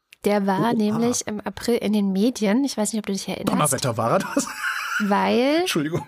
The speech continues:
Speaker 1: eine Gruppe namens Vereinte Patrioten ihn entführen wollte. Erinnerst du dich? Dunkel?
Speaker 2: Ja, ja, ja.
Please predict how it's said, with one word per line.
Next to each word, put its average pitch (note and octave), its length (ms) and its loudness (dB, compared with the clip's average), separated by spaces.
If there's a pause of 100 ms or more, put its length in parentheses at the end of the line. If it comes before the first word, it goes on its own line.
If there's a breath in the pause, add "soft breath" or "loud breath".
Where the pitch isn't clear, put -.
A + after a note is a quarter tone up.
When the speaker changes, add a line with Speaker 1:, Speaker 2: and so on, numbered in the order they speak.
(120)
Speaker 1:
eine G3+ 240 0
Gruppe D4+ 640 -2 (240)
namens G3 500 0
Vereinte D#4+ 640 0
Patrioten A3 800 0
ihn F3+ 140 -2
entführen E3+ 500 -2
wollte. - 380 -6 (540)
Erinnerst - 380 0
du D4 80 2
dich? E4+ 300 0 (460 loud breath)
Dunkel? E3+ 300 0
Speaker 2:
Ja, D4+ 180 2
ja, - 180 -6 (340 loud breath)
ja. - 200 -4